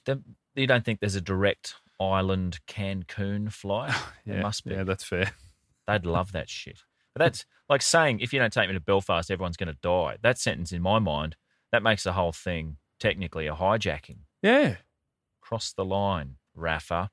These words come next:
Speaker 1: Merseyside's Zoe Barwell thought the plane was being hijacked.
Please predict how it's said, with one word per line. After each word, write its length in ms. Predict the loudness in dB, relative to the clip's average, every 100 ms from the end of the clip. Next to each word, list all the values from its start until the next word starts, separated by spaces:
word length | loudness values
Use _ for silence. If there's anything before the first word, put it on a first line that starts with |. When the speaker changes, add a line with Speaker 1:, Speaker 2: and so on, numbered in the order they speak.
| _ _ _ _ 2
Speaker 1:
Merseyside's 540 | 2 2 4 4 4
Zoe 280 | 4 4 2
Barwell 540 | 2 4 4 0 -4
thought 260 | -4 -4 -4
the 60 | 2
plane 220 | 4 6
was 180 | 4 4
being 200 | 2 2
hijacked. 600 | 2 2 0 -2 -8